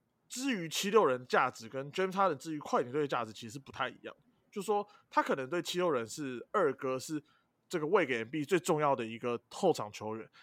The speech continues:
但其实对于快艇来说，他其实在后场的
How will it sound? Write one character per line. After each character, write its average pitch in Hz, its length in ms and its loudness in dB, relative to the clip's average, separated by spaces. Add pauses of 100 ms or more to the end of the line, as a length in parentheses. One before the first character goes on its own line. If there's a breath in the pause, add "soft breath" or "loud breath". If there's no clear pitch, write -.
(140 soft breath)
但 349 100 -2
其 214 160 -6
实 202 80 -6
对 220 180 4
于 180 40 0
快 185 180 4
艇 135 140 -6
来 117 160 -6
说， 151 180 -4 (600)
他 285 180 4
其 233 160 -4
实 160 100 -8
在 190 120 2
后 190 200 0
场 117 200 -8
的 113 200 -8